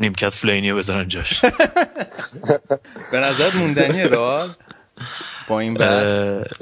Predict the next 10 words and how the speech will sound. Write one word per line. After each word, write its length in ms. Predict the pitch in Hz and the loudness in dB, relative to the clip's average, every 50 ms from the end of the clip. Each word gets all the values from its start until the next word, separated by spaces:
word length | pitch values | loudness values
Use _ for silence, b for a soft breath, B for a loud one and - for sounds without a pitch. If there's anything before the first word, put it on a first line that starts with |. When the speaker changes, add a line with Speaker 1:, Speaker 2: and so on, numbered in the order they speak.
| - - - - - | -18 -20 -20 -8 -2
Speaker 1:
آخه 220 | - - - 117 | -2 0 0 2
کی 160 | 104 - 147 | 2 2 2
میاد 200 | 139 143 143 139 | 2 2 2 2
بخرتش 520 | 123 139 143 - - 165 139 127 113 104 95 | 0 0 -2 0 0 0 2 2 0 0 0
با 120 | 101 104 | 0 0
اون 80 | 104 101 | 0 0
قیمتی 400 | 98 101 98 98 95 95 - - | 0 0 0 0 -2 -4 -4 -6
که 100 | 104 95 | -6 -6
داره؟ 380 | 92 90 87 85 85 90 98 - _ _ - | -4 -4 -6 -6 -8 -10 -12 -14 _ _ -4
تنها 320 | - 98 98 101 101 98 | -2 -2 0 0 -2 -4